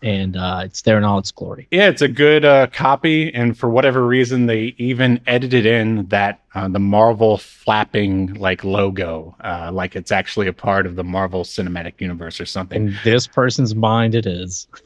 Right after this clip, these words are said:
Speaker 1: <laughs>
Speaker 2: Uh, that's another s-, complaint that I forgot to address, is I thought that the logo for Nick Fury was very underwhelming. It was just, like, the most boring text possible. Like, uh,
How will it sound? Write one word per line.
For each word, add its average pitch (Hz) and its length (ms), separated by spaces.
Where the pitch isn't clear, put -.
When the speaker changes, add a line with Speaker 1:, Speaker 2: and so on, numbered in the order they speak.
Speaker 1:
<laughs> 233 100
Speaker 2:
Uh, 165 100
that's 196 120
another 143 560
s-, - 140
complaint 117 480
that 107 100
I 104 60
forgot 98 380
to 101 120
address, 95 480
is 92 80
I 95 140
thought 107 460
that 98 260
the 92 360
logo 101 640
for 98 260
Nick 95 280
Fury 101 500
was 90 240
very 104 460
underwhelming. 92 960
It 113 60
was 117 180
just, 131 160
like, 117 180
the 110 80
most 107 340
boring 107 440
text - 480
possible. 110 680
Like, 101 640
uh, 113 120